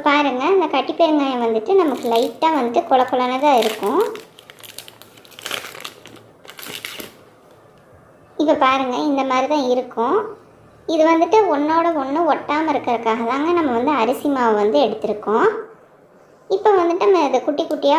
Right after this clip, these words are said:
வந்து கட் பண்ணி சேர்த்துக்கலாங்க. சிசர்லயோ இல்ல நைஃப்லயோ எதுல நம்மளுக்கு இஷ்டமோ அதுல வந்துட்டு நம்ம கட் பண்ணி போட்டுக்கலாங்க.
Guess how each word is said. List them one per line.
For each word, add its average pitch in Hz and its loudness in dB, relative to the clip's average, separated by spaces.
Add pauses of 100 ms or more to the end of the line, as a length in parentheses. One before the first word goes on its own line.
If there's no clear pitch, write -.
வந்து 277 -2
கட் - -6
பண்ணி 262 -4
சேர்த்துக்கலாங்க. 202 -2 (1700)
சிசர்லயோ 277 2 (120)
இல்ல 262 -2 (160)
நைஃப்லயோ 247 2 (460)
எதுல 330 2
நம்மளுக்கு 277 -2
இஷ்டமோ 254 -2 (100)
அதுல 240 0
வந்துட்டு 233 -2
நம்ம 311 0
கட் 220 -4
பண்ணி 226 -2
போட்டுக்கலாங்க. 202 -2